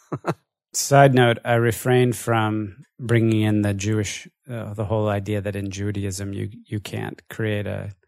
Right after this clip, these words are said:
Speaker 2: one of the commandments is you, no, uh, graven images, right? No idols.
Speaker 1: Yeah.
Speaker 2: 'Cause you cannot represent God, and there's a, there's a word for the pure form of God that you can't,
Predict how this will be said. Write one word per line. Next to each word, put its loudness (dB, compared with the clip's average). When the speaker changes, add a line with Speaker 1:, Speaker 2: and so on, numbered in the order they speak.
Speaker 2:
one 8
of 8
the 6
commandments 2
is -6
you, -12
no, 0
uh, -2
graven 2
images, -2
right? -6
No -8
idols. -2
Speaker 1:
Yeah. 6
Speaker 2:
'Cause 0
you 0
cannot 2
represent 0
God, -4
and -6
there's -6
a, -4
there's 0
a 4
word 4
for -4
the -6
pure 4
form 0
of -6
God -2
that -8
you -8
can't, -8